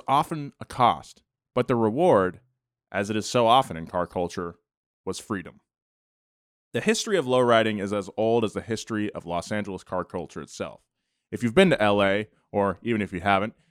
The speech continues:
you're probably aware that it's a spread out city of wide boulevards and busy highways. You pretty much need a car to get around, and that's been the case for over a century of the city's history. As early as the nineteen twenties, the city had an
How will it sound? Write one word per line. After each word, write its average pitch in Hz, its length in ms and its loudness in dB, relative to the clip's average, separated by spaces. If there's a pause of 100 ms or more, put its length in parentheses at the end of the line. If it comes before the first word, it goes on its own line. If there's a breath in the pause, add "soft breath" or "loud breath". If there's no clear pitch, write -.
you're 131 100 0
probably 214 440 2
aware 113 320 6
that 104 120 2
it's 98 120 -8
a 87 60 -14
spread 143 340 -2
out 123 180 0
city 101 340 -2
of 73 120 -6
wide 104 420 0
boulevards 95 600 2
and 95 140 -8
busy 90 260 -8
highways. 85 640 -6 (400)
You 135 320 0 (260)
pretty 226 180 0
much 185 220 4
need 131 180 2
a - 40 4
car 117 260 2
to 92 60 -4
get 85 140 -6
around, 90 460 -2 (380)
and 107 100 -2
that's 165 180 2
been 170 140 -2
the 131 60 -2
case 113 300 -2
for - 180 -2
over 98 220 0
a 85 40 -4
century 127 680 -4
of - 80 -14
the 101 60 -10
city's 80 360 -10
history. 85 440 -8 (460)
As 123 240 -6
early 180 380 4
as 139 140 0
the 139 100 0
nineteen 143 520 -4
twenties, 135 680 -4
the 120 100 -8
city 147 340 -4
had 135 180 -4
an 123 100 -10